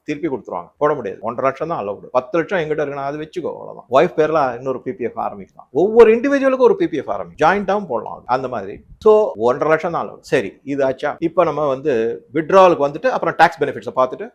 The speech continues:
வித்ட்ராவல் வந்தீங்கன்னாக்கா, ஆரம்பிச்சிட்டீங்க, பதினஞ்சு வருஷம் அந்த ஸ்கீம் இருக்கு, ஆறு வருஷத்து வரைக்கும் நீங்க அதை எடுக்க முடியாது.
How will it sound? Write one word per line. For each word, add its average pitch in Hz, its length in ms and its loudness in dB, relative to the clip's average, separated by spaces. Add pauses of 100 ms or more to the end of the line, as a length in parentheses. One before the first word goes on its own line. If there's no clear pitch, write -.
(100)
வித்ட்ராவல் 262 480 8
வந்தீங்கன்னாக்கா, 160 500 2 (400)
ஆரம்பிச்சிட்டீங்க, 151 580 2 (120)
பதினஞ்சு 170 420 2
வருஷம் 156 260 0
அந்த 147 220 -4
ஸ்கீம் 151 280 -8
இருக்கு, 120 220 -2 (360)
ஆறு 151 180 6
வருஷத்து 160 360 -4
வரைக்கும் 156 260 -4
நீங்க 143 120 2
அதை 123 120 4
எடுக்க 151 240 2
முடியாது. 120 260 0